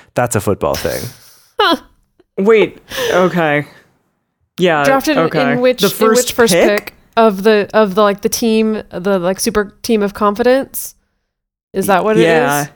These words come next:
Speaker 1: Yeah, the first pick in the team of life being good.
Speaker 3: Okay, I
Speaker 2: Cool.
Speaker 3: like that team.
Speaker 1: <laughs> Okay.
Speaker 2: Yeah,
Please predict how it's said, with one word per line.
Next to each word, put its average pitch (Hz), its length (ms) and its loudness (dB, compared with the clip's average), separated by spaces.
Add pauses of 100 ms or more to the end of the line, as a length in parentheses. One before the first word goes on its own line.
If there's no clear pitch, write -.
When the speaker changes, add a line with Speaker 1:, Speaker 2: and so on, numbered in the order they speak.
(200)
Speaker 1:
Yeah, 135 380 4
the 107 60 0
first - 280 -4
pick 156 260 0
in 139 80 2
the 131 100 2
team 143 320 0
of 120 280 -2 (360)
life 120 480 -2
being 101 200 -2
good. 87 320 -2 (960)
Speaker 3:
Okay, 320 360 2
I 262 40 4
Speaker 2:
Cool. 269 140 4
Speaker 3:
like 311 180 0
that 208 180 0
team. 185 480 -4
Speaker 1:
<laughs> - 60 -4
Okay. 131 440 -2
Speaker 2:
Yeah, 160 260 0